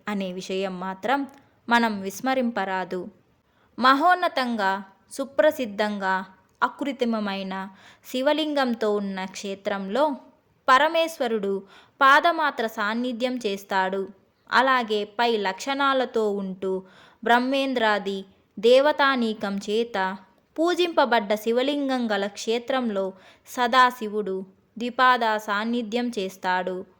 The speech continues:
పుణ్యదాయకాలైన పర్వతాలలో పుట్టి అత్యుత్తమ పుణ్యవంతాలైన నదీమ తల్లులతో ఒప్పారుతూ ఇరువైపుల్లోనూ శైవ వైష్ణవ దేవాలయాలతో విరాజిల్లుతూ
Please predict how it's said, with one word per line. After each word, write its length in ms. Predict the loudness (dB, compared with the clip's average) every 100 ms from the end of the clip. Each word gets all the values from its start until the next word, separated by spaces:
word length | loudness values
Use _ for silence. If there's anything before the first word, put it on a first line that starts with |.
| _ _ _ _ _ -2
పుణ్యదాయకాలైన 1200 | -2 0 2 4 4 4 0 2 2 2 -2 -4
పర్వతాలలో 880 | -2 -2 0 2 2 4 2 0 0
పుట్టి 560 | -2 -6 -6 -8 -8 -12 _ _ _ 0
అత్యుత్తమ 680 | 2 2 -2 -6 -6 -6 -4
పుణ్యవంతాలైన 1160 | -2 -4 0 0 2 0 0 0 0 -2 -4 -6
నదీమ 480 | -6 -4 -2 -2
తల్లులతో 880 | -2 -2 -2 -2 -2 -4 -6 -6 -6 -10 _ _ _
ఒప్పారుతూ 920 | 0 0 2 4 6 4 -2 -2 -4 -6 -14 _ _
ఇరువైపుల్లోనూ 1160 | -2 0 4 2 2 -2 0 0 0 -2 -6 -8 -12 _ _
శైవ 400 | -8 0 2 2 2
వైష్ణవ 640 | 2 0 -2 -4 -2 -4 -6 -12 -20 _ 4
దేవాలయాలతో 1080 | 8 8 8 6 6 2 2 2 0 -2 -2
విరాజిల్లుతూ 1000 | 0 2 2 2 -2 -4 -4 -4 -6